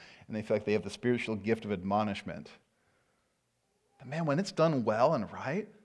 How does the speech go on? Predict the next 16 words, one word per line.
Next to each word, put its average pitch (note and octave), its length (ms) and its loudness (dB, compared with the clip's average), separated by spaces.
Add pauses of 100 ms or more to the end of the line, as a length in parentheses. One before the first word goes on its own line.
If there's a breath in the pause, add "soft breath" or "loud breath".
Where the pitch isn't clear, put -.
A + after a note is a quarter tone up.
(160)
like, - 140 -10
yeah, - 100 4
there's G#3 220 6
a - 20 -2
time A#3 300 6
you're F#3+ 100 4
like, - 80 2
"You F#3 80 2
know F4 60 4
what? F#4+ 260 0
That's A3 220 6
actually C#4 400 -2
not G3+ 180 0
helpful. - 480 4 (140)
That's - 180 4
wrong. C4+ 400 -4